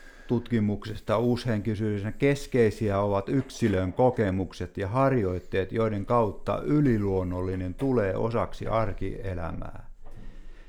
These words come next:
Tyypillistä, että ihminen poimii itselleen sopivia piirteitä useista uskonnollisista henkisestä perinteistä.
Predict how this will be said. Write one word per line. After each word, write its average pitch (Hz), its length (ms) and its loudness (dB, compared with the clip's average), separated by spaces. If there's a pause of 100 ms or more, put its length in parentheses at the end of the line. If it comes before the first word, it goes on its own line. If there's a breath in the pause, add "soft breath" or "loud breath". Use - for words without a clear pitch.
(220 loud breath)
Tyypillistä, 123 520 4
että - 160 0
ihminen 123 480 4
poimii 127 760 6
itselleen 104 560 2
sopivia 117 640 4
piirteitä 104 760 2
useista 123 640 0
uskonnollisista 98 800 -2
henkisestä 101 840 -4 (320 soft breath)
perinteistä. 98 880 0